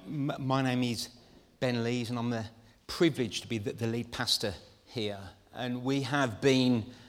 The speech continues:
um, talking a lot about the next chapter in the life of the church. It was October, so twelve months ago, October twenty eighteen, when we spent an afternoon with Chris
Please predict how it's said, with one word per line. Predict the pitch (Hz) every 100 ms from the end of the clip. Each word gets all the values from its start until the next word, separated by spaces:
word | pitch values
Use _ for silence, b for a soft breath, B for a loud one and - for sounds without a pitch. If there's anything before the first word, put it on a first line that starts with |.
| b -
um, | 123 113 104 - - - - - - - - - - - b b b b b b b b b b b
talking | - 190 165 180
a | 151
lot | 147 165 143 - - -
about | 135 135 135
the | 135
next | 131 143 135 - -
chapter | - 147 - - 113 78 - b b b
in | 131
the | 120
life | 123 123 120 -
of | 110 92
the |
church. | 104 - 143 107 80 - - - - - b b b
It | 117
was | 127 123 - - - -
October, | 117 - - - 143 127 117 101 B B B
so | - - 123 - - - b b b - _
twelve | - 180 156 139
months | 151 147
ago, | 139 135 -
October | - - - - 160 143
twenty | 139 160 143 139 -
eighteen, | 139 - - 156 127
when | 117
we | 117
spent | - - 131 131
an | 127 127
afternoon | 131 131 131 127 120
with | 120 113
Chris | - 135 - - -